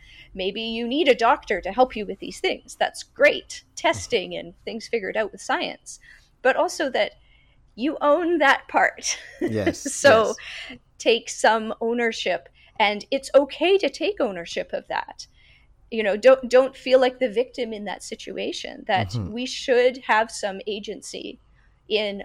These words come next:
Speaker 1: our own bodies and figuring them out.
Speaker 2: Wow, that's beautiful. Those are, those are
Speaker 1: <laughs>
Speaker 2: great, great teach and reaches. Uh,
Speaker 1: <laughs>
Speaker 2: um, um, thank you very much for sharing that. Now, before, before we close, um, you work at,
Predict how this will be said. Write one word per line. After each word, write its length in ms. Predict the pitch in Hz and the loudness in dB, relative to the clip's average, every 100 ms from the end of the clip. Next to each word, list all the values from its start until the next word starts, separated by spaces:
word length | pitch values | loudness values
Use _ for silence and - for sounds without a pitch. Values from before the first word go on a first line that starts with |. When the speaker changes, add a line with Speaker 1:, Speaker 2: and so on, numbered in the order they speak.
| - | -6
Speaker 1:
our 200 | 196 - | -6 -4
own 180 | 190 185 | -8 -8
bodies 640 | - 190 202 - - - - | -8 -10 -10 -16 -8 -6 -4
and 180 | 190 180 | -6 -8
figuring 440 | 202 190 185 185 | -8 -6 -8 -10
them 120 | 175 | -12
out. 320 | 175 - - - - - - - - | -14 -14 -16 -18 -18 -20 -20 -20 -12
Speaker 2:
Wow, 300 | 98 92 90 - - | -8 -8 -10 -16 -6
that's 220 | 98 - | -6 -6
beautiful. 580 | 101 92 90 - 85 - - | -6 -4 -4 -6 -8 -10 -4
Those 220 | 113 110 | -2 0
are, 120 | 92 | -2
those 220 | 90 104 | -4 -4
are 80 | 101 | -4
Speaker 1:
<laughs> 160 | 87 - | -6 -8
Speaker 2:
great, 680 | 104 98 110 98 - - | -2 0 2 0 -6 -10
great 440 | 90 101 101 95 - | -4 -2 -2 -4 -8
teach 320 | 104 95 - | -8 -8 -6
and 140 | 92 | -4
reaches. 540 | 92 95 - 92 92 - - - - | -4 -6 -8 -8 -8 -12 -20 -20 -8
Uh, 320 | 95 92 92 - | 0 2 2 0
Speaker 1:
<laughs> 0 | |
Speaker 2:
um, 460 | 92 95 92 92 - | 0 0 -2 -6 -6
um, 240 | 95 92 | -6 -6
thank 300 | - 101 - | -4 -6 -4
you 60 | 95 | -6
very 220 | 98 92 | -4 -4
much 180 | 90 - | -6 -10
for 120 | - | -14
sharing 440 | - 98 98 95 | -8 -4 -2 -2
that. 240 | 90 87 - - - | -4 -8 -12 -20 -6
Now, 180 | 107 107 | -2 -2
before, 640 | 90 117 - 117 113 110 - | -2 -6 -4 -2 0 0 -2
before 400 | 113 110 - 110 | -8 -6 -2 0
we 120 | 110 | 0
close, 640 | 107 - 98 95 95 90 - _ | -4 -4 0 0 -2 -6 -12 _
um, 640 | 90 90 90 87 87 87 - _ - | -6 -4 -4 -6 -6 -10 -14 _ -14
you 240 | 101 101 | -6 -6
work 320 | 92 95 92 - | -2 -2 -4 -6
at, 140 | 92 | -10